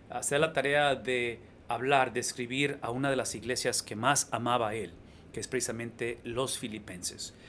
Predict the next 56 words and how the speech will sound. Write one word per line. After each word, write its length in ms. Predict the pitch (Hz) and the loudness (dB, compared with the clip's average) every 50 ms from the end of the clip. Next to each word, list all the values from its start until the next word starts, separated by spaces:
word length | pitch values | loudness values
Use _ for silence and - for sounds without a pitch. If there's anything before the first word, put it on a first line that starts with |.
| - - | -12 -4
Y 60 | - 139 | 0 2
en 40 | |
esta 200 | 165 160 170 180 | 4 4 4 4
carta 340 | - 170 170 160 - 151 135 | 6 6 4 4 4 2 2
el 60 | 127 120 | 2 2
apóstol 300 | 107 - 139 - 143 120 | -2 -4 -4 -4 -4 -2
Pablo 280 | - 139 139 131 131 | 0 0 0 0 -2
está 420 | 123 110 - - 127 127 127 127 - - - - - | -6 -6 -4 0 2 2 2 2 0 -4 -16 -18 -12
reintroduciendo 880 | 123 - 139 151 151 135 143 151 127 123 117 - - 139 135 131 120 123 | -6 -2 0 0 0 0 -2 -4 -4 -4 -4 -4 -2 0 0 0 -2 -4
el 80 | 110 | -4
evangelio. 480 | 110 107 101 98 - - 117 104 95 107 | -4 -6 -8 -8 -6 -6 -6 -6 -6 -6
Es 60 | 120 | -2
lo 120 | 147 160 - | -2 -2 0
que 100 | - 147 | 0 -2
hemos 260 | 147 143 143 - - | -2 -2 -4 -4 -6
venido 240 | 123 120 127 120 113 | -6 -4 -4 -4 -2
haciendo. 480 | - - 160 170 170 165 175 170 170 - - - - - - | -2 0 0 0 2 2 0 0 0 -2 -10 -16 -16 -12 -10
Ah, 160 | 87 98 - - | -8 -8 -6 -6
invertimos 500 | - 131 127 127 - - - 151 151 147 | -6 -2 -2 -2 -2 -2 -2 -2 0 0
los 120 | 143 127 120 | -2 -2 -4
primeros 280 | - 117 131 127 123 | -6 -4 -2 0 0
dos 140 | 123 123 - | 0 0 -2
capítulos 540 | - 135 - - 127 - - - 156 147 - | -2 -2 -2 -2 -6 -4 -4 -4 -2 -2 -2
hablando 260 | 113 120 127 127 123 | -2 -2 -2 -2 -2
acerca 300 | 117 - 127 120 - 120 | -2 -4 -4 -6 -6 -4
de 100 | 113 123 | -4 -4
ese 160 | 123 - - | -4 -2 -4
evangelio, 460 | 117 120 120 107 - 143 143 147 143 | -4 -4 -6 -6 -4 -4 -2 -2 -2
de 60 | 127 113 | -4 -4
la 100 | 110 104 | -6 -6
centralidad 520 | - 110 - 107 107 110 107 117 127 135 | -8 -8 -8 -8 -8 -6 -4 -2 -2 0
de 60 | 127 | 0
la 100 | 120 107 | -2 -6
persona 280 | - 117 - 123 120 113 | -6 -8 -10 -8 -8 -8
de 100 | 110 - | -8 -8
Cristo, 400 | - 180 185 180 - 180 175 165 - - - - - - | -6 -6 -6 -4 -2 -2 -2 -2 -4 -10 -18 -18 -14 -10
lo 120 | 117 113 | -10 -8
que 120 | - 113 - | -8 -8 -8
Cristo 320 | 139 135 123 - - 113 | -6 -6 -6 -4 -6 -4
dijo 280 | 107 175 160 - 180 156 | -4 -4 -4 -4 -4 -4
de 100 | 151 139 | -4 -4
sí 120 | - 151 | -4 -2
mismo, 240 | 160 156 156 165 156 | -4 -4 -4 -4 -4
lo 100 | 131 98 | -6 -6
que 120 | 107 104 | -8 -8
Cristo 360 | - 127 120 - - 127 - - | -10 -10 -10 -8 -6 -6 -6 -4
hizo 240 | 160 170 170 170 143 | -4 -2 -2 -2 -4
por 120 | - 131 | -4 -6
treinta 220 | 131 - 117 117 - | -6 -8 -10 -8 -10
y 60 | 104 | -8
tres 240 | - 151 143 135 - | -6 -4 -4 -2 -2
años, 340 | 139 147 151 151 143 - - | -2 -2 -2 -2 -4 -4 -6
obviamente 420 | - 131 139 127 131 135 131 - 131 | -6 -4 -4 -2 -4 -4 -6 -6 -8
su 160 | - - 117 | -6 -4 -2
obra 240 | 127 131 135 131 - | -2 0 -2 -2 -4
expiatoria, 800 | - - - - - - 117 98 - - 151 170 196 202 208 208 | -6 -8 -8 -8 -6 -6 -6 -6 -4 -4 -2 -2 0 0 -2 -2